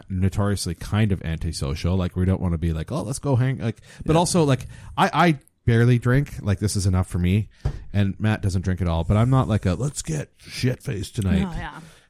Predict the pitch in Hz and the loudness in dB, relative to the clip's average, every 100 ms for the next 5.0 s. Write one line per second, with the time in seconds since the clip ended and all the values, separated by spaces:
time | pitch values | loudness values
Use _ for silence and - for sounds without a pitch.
0 | - 175 160 117 113 113 90 85 85 87 | 0 4 6 4 4 4 4 4 4 2
1 | 82 - 95 - - - 139 143 98 - | 0 0 -2 -2 -6 0 2 2 0 -2
2 | - 58 92 - _ - _ - 101 98 | -8 -4 -4 -4 _ -20 _ -8 -4 -2
3 | 90 - 90 92 87 82 - 175 107 117 | -2 0 0 2 2 0 0 2 4 2
4 | 139 147 175 113 80 - 82 - - | 0 0 -2 -2 -8 -6 -6 -4 -6